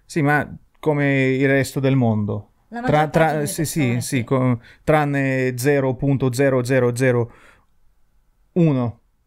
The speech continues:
Speaker 1: per cento
Speaker 2: Per cento.
Speaker 1: della popolazione, per, per tut-, per il resto del mondo, per tutti noi, guadagnare è sempre difficile. E quindi, avendo analizzato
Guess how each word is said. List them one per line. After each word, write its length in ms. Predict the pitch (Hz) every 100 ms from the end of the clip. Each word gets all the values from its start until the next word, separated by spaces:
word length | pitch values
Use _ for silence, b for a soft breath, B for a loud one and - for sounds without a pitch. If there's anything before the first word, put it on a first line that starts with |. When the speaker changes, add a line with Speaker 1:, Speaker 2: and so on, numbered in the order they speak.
| _
Speaker 1:
per 180 | - 139
cento 360 | - 156 147 -
Speaker 2:
Per 60 | -
cento. 140 | 160
Speaker 1:
della 140 | 175 151
popolazione, 760 | 143 135 131 127 - 123 113
per, 180 | 110 135
per 160 | 151 127
tut-, 200 | 139 -
per 140 | 160
il 60 | 147
resto 200 | 131 139
del 140 | 151
mondo, 280 | 180 131 131
per 140 | 117 113
tutti 240 | 120 117
noi, 260 | 151 120 117 B B B
guadagnare 420 | - 151 175 220 185
è 40 |
sempre 340 | - 156 131
difficile. 600 | 123 117 - 117 - - _ B B B
E 120 | -
quindi, 480 | 175 151 123 110 107
avendo 400 | - 143 156 147 143
analizzato 1080 | 143 143 143 127 135 117 107 - 107 113